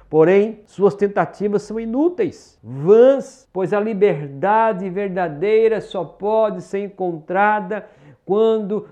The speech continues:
nos sujeitamos a Deus e fazemos a sua vontade.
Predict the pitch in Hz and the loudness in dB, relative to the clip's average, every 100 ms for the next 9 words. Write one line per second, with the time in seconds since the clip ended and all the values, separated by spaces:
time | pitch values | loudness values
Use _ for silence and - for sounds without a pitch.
0 | - 190 - 202 196 190 - 208 220 214 | -10 -10 -8 -4 -4 -4 -4 0 0 0
1 | 202 185 - - 190 175 143 185 214 220 | -4 -10 -14 -8 -6 -6 -2 2 4 4
2 | 208 160 170 - 175 151 180 208 208 160 | 0 -8 -10 -8 -6 -6 -6 -6 -8 -8
3 | 180 - 208 196 208 202 208 220 233 196 | -10 -8 -8 -6 -6 -6 -6 -4 -4 -6
4 | 151 | -8